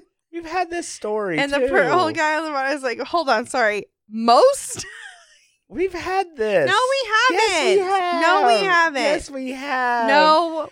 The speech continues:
Speaker 1: we
Speaker 2: I,
Speaker 1: have
Speaker 2: I
Speaker 1: not.
Speaker 2: did the same meme. Yes, we have.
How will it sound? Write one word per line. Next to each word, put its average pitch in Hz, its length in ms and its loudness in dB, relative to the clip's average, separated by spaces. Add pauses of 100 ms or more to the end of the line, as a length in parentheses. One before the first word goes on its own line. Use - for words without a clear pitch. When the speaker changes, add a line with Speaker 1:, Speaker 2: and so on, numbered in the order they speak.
Speaker 1:
we 262 120 -10
Speaker 2:
I, 233 100 2
Speaker 1:
have 240 260 2
Speaker 2:
I 233 140 2
Speaker 1:
not. 233 340 2
Speaker 2:
did 269 80 -14
the 269 80 -8
same 262 460 -2
meme. 262 440 -8
Yes, 262 320 -2
we 240 240 -10
have. 185 1080 2